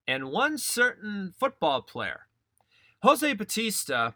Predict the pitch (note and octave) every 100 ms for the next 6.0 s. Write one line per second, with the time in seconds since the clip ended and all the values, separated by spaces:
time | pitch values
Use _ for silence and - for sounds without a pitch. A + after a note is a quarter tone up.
0 | _ C3+ D3+ D#3 D3 D3+ D#3 E3+ - D#3
1 | B2+ A#2+ C3 A#2 G#2 C#3+ D#3 D3 D3+ D3
2 | - C3+ A2+ A2+ B2 - - G#3 G#3+ A3
3 | F#3 F#3 E3 E3 E3+ E3 D3+ B2 A#2 C#3+
4 | B2+ G#2 D#3 D#3+ - D3+ D3 C#3+ B2 A#2+
5 | C#3 C3+ C3+ A#2 A2+ A2+ - - G2+ G2+